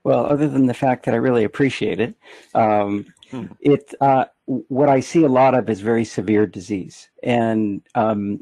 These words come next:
Speaker 1: over the years in visiting with my colleagues that are restorative dentists that refer to us, um,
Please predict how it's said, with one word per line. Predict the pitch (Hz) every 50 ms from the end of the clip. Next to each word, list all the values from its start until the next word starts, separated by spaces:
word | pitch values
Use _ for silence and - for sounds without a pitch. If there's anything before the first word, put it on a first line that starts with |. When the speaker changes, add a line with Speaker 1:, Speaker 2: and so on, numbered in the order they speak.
| - _ -
Speaker 1:
over | 135 135 127 135
the | 113 120
years | 117 113 117 113 117 117 113 -
in | 104 101 92
visiting | 113 110 101 107 104 104 104 104 101 95 95 -
with | 107 110 107 98 - - - _ _
my | - 107 104
colleagues | - - 123 120 117 113 104 95 87 85 -
that | - 107 101
are | 104 101 98 95 98 -
restorative | - 110 107 - - 117 107 107 95 104 92 82
dentists | 104 98 101 98 - -
that | - - -
refer | 117 - - - 120 120 110
to | - 82
us, | 110 98 92 - - _ _ _ _ _ _ _ _ _ _ _ _ _
um, | - 123 120 117 113 113 110 110 107 107 101